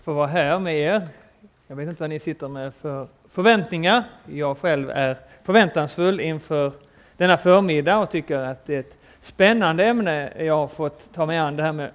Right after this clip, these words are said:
fadern. Eh, vilket jag när jag börjar förbereda inser att, oj, det är mer komplext, det rymmer mer områden.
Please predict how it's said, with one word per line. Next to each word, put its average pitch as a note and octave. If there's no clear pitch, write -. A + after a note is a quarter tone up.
fadern. D3
Eh, C#3+
vilket F3
jag F3+
när F3+
jag E3
börjar F#3
förbereda F#3
inser E3
att, C#3+
oj, F3
det C#3+
är D3
mer D3+
komplext, F3
det D3
rymmer D#3
mer D#3+
områden. F3+